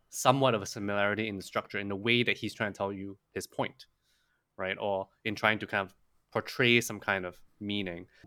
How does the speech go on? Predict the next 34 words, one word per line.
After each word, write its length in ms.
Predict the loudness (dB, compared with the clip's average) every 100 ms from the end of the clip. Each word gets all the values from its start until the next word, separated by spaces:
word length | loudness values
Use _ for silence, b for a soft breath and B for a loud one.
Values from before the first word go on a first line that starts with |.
| -6
through 340 | 0 2 2 0
the 500 | -2 -4 -6 -8 -12 _ _ _ _ -12
sequencing 500 | -8 -4 -4 -4 -10
of 80 |
scenes, 360 | -10 -12 -12 -6
right? 160 | -4 -4
And 300 | -6 -8 -12 _ _ _ -10
we've 120 | 0
talked 180 | 2 2
about 220 | 2 0
this 220 | -2 -6 -8
with 140 | -8
City 240 | -8 -6 0
Hall, 200 | 0 0
which 120 | -4
is 200 | -10 -14 _ _ _
the 80 | -10
people 340 | -4 -2 0 2
who 100 | 0
are 80 |
being 160 | 0 -2
talked 280 | 0 0 0
to 80 | -8
starts 240 | -8 -6
talking 320 | -4 -4 -4
back. 300 | 0 0 -4 _ b b 2
And 160 | 2 2
it's 160 | -4 -2
similar 360 | 0 4 4
in, 200 | 4 0
in 160 | 0 2
Jackson 320 | 2 2 -2
Heights 340 | 0 0 0 -4
when 300 | -2 -2